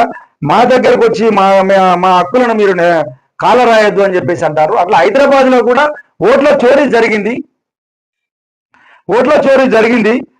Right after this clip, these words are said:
ఈ అని చెప్పేసి చెప్తా ఉన్నాడు. అంటే ఏందంటే ఇది దేశం మొత్తంలో అది జరుగుతా అని చెప్తా ఉన్నారు, ఓట్ల చోరీ జరిగింది అని చెప్పేసి రాహుల్ గాంధీ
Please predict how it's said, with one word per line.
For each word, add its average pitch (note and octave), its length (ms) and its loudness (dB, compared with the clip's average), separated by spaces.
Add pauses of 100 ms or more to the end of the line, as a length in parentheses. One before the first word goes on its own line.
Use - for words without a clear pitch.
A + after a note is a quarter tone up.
(360)
ఈ G3+ 100 -4 (480)
అని G#3+ 140 0
చెప్పేసి G#3+ 600 -2 (460)
చెప్తా D#3 260 -2
ఉన్నాడు. C3 280 -8 (380)
అంటే D#3 200 -6
ఏందంటే G#3+ 540 -2
ఇది F#3 140 -4
దేశం G3 400 -2
మొత్తంలో A3 380 0
అది G3+ 180 2
జరుగుతా G#3 360 0
అని G#3 180 0
చెప్తా G#3 220 -2
ఉన్నారు, G#3+ 200 2
ఓట్ల G3+ 400 0
చోరీ A3 160 2
జరిగింది G#3 500 -2 (280)
అని G3 160 0
చెప్పేసి G3+ 520 0 (260)
రాహుల్ B3 440 0
గాంధీ G#3+ 460 0